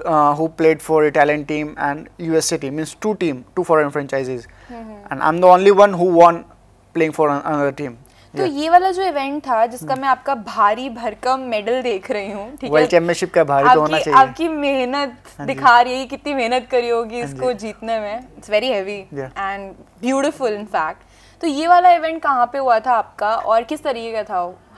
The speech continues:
Speaker 2: How was the
Speaker 1: ये
Speaker 2: fight and what was it about?
Speaker 1: हाँ, ये, ये जर्मनी में हुआ था, हैमबर्ग में।
Speaker 2: ओके।
Speaker 1: Yeah। And, uh, the competition was equivalent to Olympics, because
Speaker 2: ओके।
Speaker 1: पहले, पहले वर्ल्ड चैंपियनशिप्स में क्या होता था कि आप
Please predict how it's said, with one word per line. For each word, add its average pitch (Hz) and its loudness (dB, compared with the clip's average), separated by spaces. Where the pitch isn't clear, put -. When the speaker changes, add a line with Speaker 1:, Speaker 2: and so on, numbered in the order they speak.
Speaker 2:
How 226 2
was 262 0
the 190 4
Speaker 1:
ये 202 2
Speaker 2:
fight 214 0
and 208 -10
what 214 -6
was 214 -10
it 214 -12
about? 180 -12
Speaker 1:
हाँ, 143 -8
ये, 170 -10
ये 175 -4
जर्मनी 160 2
में 190 -2
हुआ 156 2
था, 165 0
हैमबर्ग 147 0
में। 170 -8
Speaker 2:
ओके। 190 -8
Speaker 1:
Yeah। 135 -2
And, 175 -4
uh, 175 8
the 151 2
competition 180 0
was 190 4
equivalent 175 2
to 185 0
Olympics, 147 -2
because 160 2
Speaker 2:
ओके। - -20
Speaker 1:
पहले, 180 2
पहले 190 6
वर्ल्ड 175 8
चैंपियनशिप्स 185 -4
में 190 -6
क्या 180 4
होता 165 4
था 160 2
कि 165 -2
आप 151 2